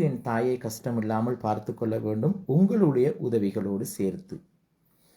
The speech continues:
உங்கள் உதவிகளை எதிர்பார்த்து காத்திருக்கின்றேன். முடிந்தவரை பகிர்ந்து உதவி செய்யுங்கள். இலங்கையிலும் மட்டும் சரி, உலக நாடுகளிலே நிறைய உறவுகள், ஆ, உதவி செய்ய காத்திருப்பார்கள்.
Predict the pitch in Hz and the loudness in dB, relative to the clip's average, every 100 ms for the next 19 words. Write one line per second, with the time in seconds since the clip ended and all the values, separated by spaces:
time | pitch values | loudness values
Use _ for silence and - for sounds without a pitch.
0 | _ _ - _ _ _ 123 123 123 123 | _ _ -20 _ _ _ 0 2 4 6
1 | 151 160 143 123 113 107 117 - 123 120 | 6 6 4 2 2 0 -2 -2 -2 -2
2 | - 156 - - - - 120 - 104 - | -6 -10 -10 -20 -4 2 2 2 -4 -4
3 | 107 101 107 117 - 117 127 131 123 127 | -4 -2 -2 -6 -4 -2 0 0 2 2
4 | 160 151 123 180 185 156 117 117 117 113 | 2 0 -2 2 4 4 4 0 -2 -4
5 | 110 107 117 123 - _ 113 120 120 117 | -2 -2 -4 -6 -12 _ -2 0 2 2
6 | 117 113 101 110 104 120 117 123 113 113 | 2 0 0 -2 -2 -2 0 2 2 2
7 | 120 113 110 110 117 110 113 113 113 151 | 2 0 0 -2 -4 -2 0 2 4 4
8 | 175 127 123 120 120 127 - _ _ _ | 4 4 2 -2 -4 -8 -10 _ _ _
9 | _ _ _ _ - 113 113 107 104 101 | _ _ _ _ -6 0 0 0 -2 -2
10 | 101 101 95 95 95 95 - 101 110 147 | -4 -6 -4 -4 -6 -8 -10 -4 2 4
11 | 147 147 143 127 123 120 - 127 117 113 | 4 4 2 2 2 2 2 -2 0 0
12 | 107 113 120 | 0 0 0